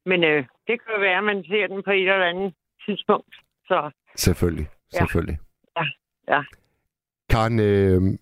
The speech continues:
Speaker 2: tusind tak, fordi at, øh, du har været med her i nat.
Speaker 1: Ja, og det var hyggeligt at snakke med dig, Mads.
Speaker 2: I
Speaker 1: Ja.
Speaker 2: lige måde.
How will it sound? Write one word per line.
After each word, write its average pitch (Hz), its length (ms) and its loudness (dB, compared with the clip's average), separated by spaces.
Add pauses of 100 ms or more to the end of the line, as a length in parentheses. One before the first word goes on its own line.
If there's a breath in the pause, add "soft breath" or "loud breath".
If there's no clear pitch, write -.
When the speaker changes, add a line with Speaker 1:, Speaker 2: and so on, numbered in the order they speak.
(140)
Speaker 2:
tusind 156 340 4
tak, 147 200 2
fordi 151 380 2
at, 127 220 2
øh, 117 340 4
du 123 100 6
har 120 140 4
været 117 180 4
med 156 180 6
her 156 140 6
i - 60 2
nat. 143 300 0 (760)
Speaker 1:
Ja, 262 180 2 (800 loud breath)
og 247 120 2
det 277 80 -2
var 285 200 4
hyggeligt 277 260 0
at 262 120 -2
snakke 247 260 0
med 262 120 2
dig, 277 100 -4
Mads. 269 220 -2 (220)
Speaker 2:
I 120 140 4
Speaker 1:
Ja. 117 160 4
Speaker 2:
lige 131 160 4
måde. 101 280 2